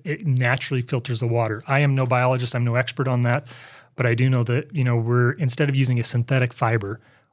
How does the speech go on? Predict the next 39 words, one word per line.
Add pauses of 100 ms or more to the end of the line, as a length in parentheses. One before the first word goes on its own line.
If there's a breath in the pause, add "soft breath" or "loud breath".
we're
using
this (240)
biological, (340 soft breath)
um,
organism
that
helps
clean
the
water. (100)
And
then
it
can
then (160)
be, (100)
you
know,
once
it's
at
its
end
of
its
life,
broken
down
and
put (420 soft breath)
all
those,
uh,
nutrients
back
into
the
soil.